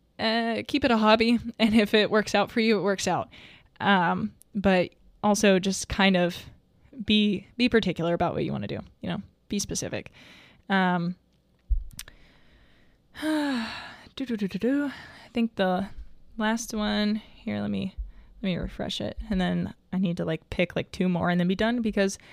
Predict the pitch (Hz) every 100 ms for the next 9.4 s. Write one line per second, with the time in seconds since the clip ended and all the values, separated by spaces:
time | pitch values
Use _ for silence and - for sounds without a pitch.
0 | - - 247 254 247 247 220 185 196 190
1 | 190 180 175 180 180 175 - 208 202 165
2 | 165 - 170 160 - 196 190 202 - 240
3 | 208 208 226 208 220 - - - - -
4 | - 202 196 180 180 - - _ 196 190
5 | 196 202 214 220 254 262 269 294 302 -
6 | _ _ _ _ _ _ _ _ - -
7 | 208 226 247 254 240 - 208 - 208 202
8 | - 208 202 196 190 202 202 180 - 185
9 | 190 185 185